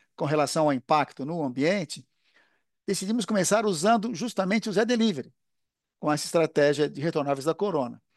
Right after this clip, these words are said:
E agora estamos já buscando expandir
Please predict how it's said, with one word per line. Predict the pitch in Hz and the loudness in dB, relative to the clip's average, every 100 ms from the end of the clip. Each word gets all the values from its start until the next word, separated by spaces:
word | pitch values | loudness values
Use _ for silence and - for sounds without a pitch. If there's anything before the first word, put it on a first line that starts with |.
| _ _ _ _ _ _ _ _ _ _ _ _ _ _ _ _ _ | _ _ _ _ _ _ _ _ _ _ _ _ _ _ _ _ _
E | - 214 | -6 -4
agora | 214 160 196 | -2 0 0
estamos | 196 - 180 170 | 0 -2 -4 -4
já | 143 143 147 180 180 _ _ _ _ _ _ _ _ _ 226 - | -2 0 0 0 -6 _ _ _ _ _ _ _ _ _ -20 -10
buscando | 160 175 - 165 175 170 254 - _ - | -6 -6 -2 0 2 0 -6 -12 _ -12
expandir | 180 - 202 170 131 175 185 | -10 0 0 2 0 -2 -2